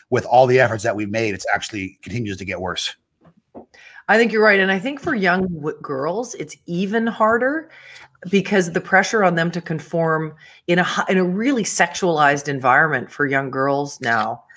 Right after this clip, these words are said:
Speaker 2: you know? And so, you know, we're, that's, I, you know, you see so many more, it's, you know, girls, uh, who are, who are getting tricked on the internet into taking their clothes off, who are getting videoed and, you know, who are finding themselves,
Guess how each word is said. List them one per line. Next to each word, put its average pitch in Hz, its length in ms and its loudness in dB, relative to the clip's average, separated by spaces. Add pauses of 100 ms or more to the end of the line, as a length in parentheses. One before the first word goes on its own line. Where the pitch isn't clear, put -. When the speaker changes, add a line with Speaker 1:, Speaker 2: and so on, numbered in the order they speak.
(340)
Speaker 2:
you 160 140 4
know? 156 280 2
And 156 260 2
so, 175 480 6 (320)
you 185 80 6
know, 180 120 6
we're, 180 300 4
that's, 196 260 4
I, - 80 4
you 196 160 6
know, 196 40 6
you 190 80 4
see 185 180 -2
so 214 220 0
many 233 200 2
more, 175 460 2 (300)
it's, - 200 -8 (120)
you 196 120 0
know, 180 120 2
girls, 196 460 0 (640)
uh, - 140 2
who 190 140 4
are, - 140 2
who 175 60 0
are 175 120 6
getting 160 300 -2
tricked - 420 -2 (120)
on 160 120 -2
the 156 160 -4
internet 175 640 2 (100)
into 147 240 -2
taking 147 260 -2
their 135 120 -6
clothes 214 340 2
off, 180 420 6 (360)
who 170 260 4
are 147 440 4
getting 143 340 -2 (100)
videoed 180 580 4
and, 139 440 -2 (120)
you 151 120 -2
know, 139 200 -2
who 160 140 -2
are 143 120 0
finding 175 380 2
themselves, 147 720 2